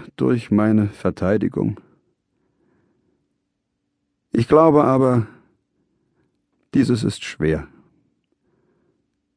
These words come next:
und keineswegs entgeht mir, wie es damit steht. Doch dieses gehe nun,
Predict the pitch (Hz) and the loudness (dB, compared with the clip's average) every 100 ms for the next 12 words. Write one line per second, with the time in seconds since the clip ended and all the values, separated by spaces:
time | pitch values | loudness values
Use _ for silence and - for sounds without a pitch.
0 | _ _ _ _ - 117 - 151 151 123 | _ _ _ _ -4 -4 2 4 4 4
1 | - 127 131 - - 113 104 107 104 - | 0 0 0 -2 -2 -2 0 0 0 0
2 | 60 85 - - _ _ _ _ _ _ | 0 0 -2 -20 _ _ _ _ _ _
3 | _ _ _ _ _ 98 92 - - 80 | _ _ _ _ _ 0 0 -2 -2 -2
4 | - - - - - _ _ _ _ _ | -4 -6 -8 -8 -18 _ _ _ _ _
5 | _ _ _ _ _ _ _ _ _ _ | _ _ _ _ _ _ _ _ _ _
6 | _ _ _ _ _ _ _ _ _ _ | _ _ _ _ _ _ _ _ _ _
7 | _ _ _ _ _ _ _ - 170 170 | _ _ _ _ _ _ _ 2 2 2
8 | - - - - - _ _ _ _ _ | -6 -14 -16 -20 -20 _ _ _ _ _
9 | _ _ _ _ _ _ _ _ _ - | _ _ _ _ _ _ _ _ _ -4
10 | 185 196 190 175 - - 185 196 196 190 | 0 4 4 2 -2 4 6 8 6 6
11 | 190 190 190 | 6 6 4